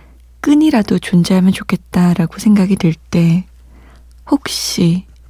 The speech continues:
그 사람도 라디오를 듣고 있지 않을까?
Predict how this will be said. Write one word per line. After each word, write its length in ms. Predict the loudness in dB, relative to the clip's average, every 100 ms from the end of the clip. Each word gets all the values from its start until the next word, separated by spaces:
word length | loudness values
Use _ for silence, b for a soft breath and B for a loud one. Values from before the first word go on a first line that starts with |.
| -20 -18
그 100 | -6
사람도 580 | -2 0 0 2 2 0 B B B B B B B B -20 -12
라디오를 460 | -6 -2 0 0 -2
듣고 280 | -4 -2
있지 240 | -2 0 0
않을까? 600 | 2 0 -4 -6 -6